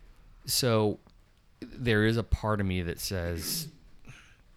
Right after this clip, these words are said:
you know, don't deny that, but there's gotta be a way to get,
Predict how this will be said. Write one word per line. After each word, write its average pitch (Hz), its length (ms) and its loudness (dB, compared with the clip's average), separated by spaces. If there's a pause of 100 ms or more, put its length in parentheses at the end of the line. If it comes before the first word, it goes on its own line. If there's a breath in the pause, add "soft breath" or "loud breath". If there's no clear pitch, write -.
you 110 120 2
know, 82 220 -4 (1600)
don't 107 280 -2
deny 85 680 -10 (160)
that, 90 640 -10 (360)
but - 100 -8
there's 95 220 -4
gotta 104 420 -6
be 98 160 -6
a 87 60 -6
way 90 400 -6
to 82 100 -8
get, 90 360 -8